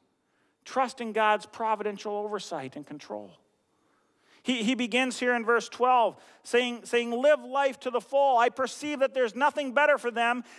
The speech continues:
than to be joyful and to do good as long as they live. Also that everyone should eat and drink and take pleasure in all his toil. This is God's gift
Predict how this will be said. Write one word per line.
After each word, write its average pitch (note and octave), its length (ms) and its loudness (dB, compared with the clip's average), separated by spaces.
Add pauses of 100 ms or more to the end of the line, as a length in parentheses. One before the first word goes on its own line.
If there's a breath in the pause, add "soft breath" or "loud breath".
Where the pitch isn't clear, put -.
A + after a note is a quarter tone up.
than B3 180 2
to B3+ 60 2
be B3 160 -6
joyful C4 640 2
and A#3 100 -4
to A#3+ 80 -8
do B3 180 -8
good D4 280 4
as A3 160 -2
long C4+ 260 2
as B3+ 80 -6
they B3+ 160 2
live. D4 320 2
Also D4 480 2
that C#4+ 160 4
everyone D4 640 0
should B3 220 -10
eat B3+ 280 -8
and G#3+ 200 -6
drink A#3 340 -8
and G3+ 100 -8
take G#3 280 -4
pleasure F#3+ 600 -2
in E3 100 -4
all E3 180 2
his D#3 200 -10
toil. D3+ 400 -2
This F#3+ 300 -2
is F3 240 -6
God's D#3 380 -6
gift C#3+ 420 -8